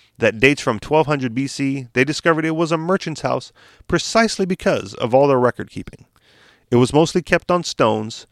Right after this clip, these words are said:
which does indeed create an immutable record, but is not very efficient or adaptable method of conducting business. In recent decades, scholars have unearthed a vast supply of tablets and inscriptions detailing ownership records in many parts of the Near East.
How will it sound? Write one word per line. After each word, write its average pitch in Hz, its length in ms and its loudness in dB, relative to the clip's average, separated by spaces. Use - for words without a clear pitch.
which 113 200 -6
does 135 260 2
indeed 131 440 -4
create 143 380 0
an 113 160 2
immutable 160 520 0
record, 107 480 -2
but 110 180 -2
is 113 140 -4
not 151 160 0
very 165 260 0
efficient 143 560 -4
or 123 180 2
adaptable 139 540 0
method 107 380 -2
of 95 140 -10
conducting 98 460 -6
business. 92 460 -8
In 117 160 0
recent 135 340 4
decades, 143 400 2
scholars 147 380 2
have 135 140 2
unearthed 151 380 0
a 147 80 -2
vast 147 340 0
supply 165 380 0
of 165 140 -2
tablets 165 380 -4
and 165 120 -4
inscriptions 95 600 -8
detailing 165 540 -2
ownership 170 400 -2
records 147 360 0
in 135 120 -2
many 139 200 -2
parts 139 320 -2
of 131 80 -8
the 127 100 0
Near 123 180 -4
East. - 340 -16